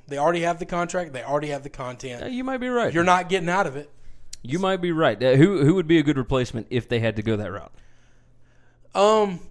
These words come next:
Speaker 1: I, I don't know, because I, I think they should do what they did with Paul. Not that they did this with Paul. Find a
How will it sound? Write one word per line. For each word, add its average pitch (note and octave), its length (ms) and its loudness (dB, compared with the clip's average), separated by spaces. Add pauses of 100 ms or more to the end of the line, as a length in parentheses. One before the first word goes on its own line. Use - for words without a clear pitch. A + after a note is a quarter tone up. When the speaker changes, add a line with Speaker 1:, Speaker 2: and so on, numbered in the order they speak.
Speaker 1:
I, - 180 -6 (100)
I G3+ 100 0
don't A3+ 240 2
know, G3 480 0 (200)
because F3 380 -2
I, F3+ 340 -2 (120)
I G#3+ 120 6
think B3+ 280 -4
they G3 120 0
should E3 240 -8
do F3+ 160 -4
what D#3+ 300 -6
they D#3+ 100 -6
did D#3 220 -2
with - 160 -10
Paul. E3+ 500 0 (280)
Not D#3 280 -4
that A#2 220 -16
they D3 160 -2
did C3+ 300 -8
this A2+ 220 -12
with A2 140 -14
Paul. A#2 320 -6 (260)
Find F3 680 -2 (100)
a B2 420 -10